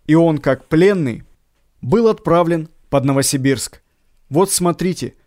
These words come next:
тут у меня записано: «Катарина и Мария Головко», а место, где они жили, называлось Хутор. Не надо смеяться, сеньор. Мой отец три года назад умер. Перед смертью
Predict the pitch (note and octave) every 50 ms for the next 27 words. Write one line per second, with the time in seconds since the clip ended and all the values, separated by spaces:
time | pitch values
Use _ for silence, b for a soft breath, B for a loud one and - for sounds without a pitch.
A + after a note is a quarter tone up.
0 | _ _ - F#3+ A3 A3 A3 G#3 F#3+ F3+ E3+ E3+ E3 C3+ C#3+ D#3+ - - E3 D3+
1 | - - B2+ A#2 A2+ A2+ - _ _ _ _ _ _ - D3+ C#3+ F#3+ - C#3+ C#3+
2 | D3+ F#3+ G#3 G3 F#3+ F#3 F3 - _ _ _ _ - D#3 D3 C#3+ C#3 C#3 D#3 G3
3 | G3+ F#3+ F3+ D3 D#3 D3 D3 C#3+ C3+ - - - C#3 A#2+ A2 - _ _ _ _
4 | _ _ _ - C3+ C#3 C#3 D3+ F3 G#3+ A3+ - - - D3 A#2+ - - - C3+
5 | C3 C#3+ D3 C#3+ C#3 C#3+ D3 C3 A#2 C#3+ D3+ C#3 A#2+ A#2 A2 - _ _ _ _
6 | _ _ _ _ - C3 C#3 A#2+ C3 C#3+ D3 F#3+ G#3+ G3+ G3+ F#3+ - - - _
7 | _ - - - G3 A3 G#3+ G3+ F#3 E3+ - - _ _ _ _ _ _ _ _
8 | _ - C3+ D#3+ F#3+ A3+ G3+ D#3+ D3 - - D#3+ D#3+ E3 E3+ D#3+ - - C#3+ B2+
9 | - D3 C#3+ C#3+ D3 C#3 A#2+ - - _ _ _ _ _ _ _ _ _ _ _
10 | - D3+ G3 G#3+ G#3 G3+ G3+ G3+ G3 F#3+ G3 - - - - _ _ _ - E3
11 | G3+ A3+ F#3 F#3 G3 F#3+ E3+ D#3+ C#3+ C#3 C3+ A#2 G#2+ C#3+ D3 C#3+ C#3+ - _ _
12 | _ _ _ _ _ - C#3+ C#3 C#3 C3 A#2+ A#2 - - _ _ _ _ _ _
13 | _ _ - D3 C#3+ C#3+ B2+ - - C#3 D3+ E3+ F3+ D#3+ - - C3+ A2+ -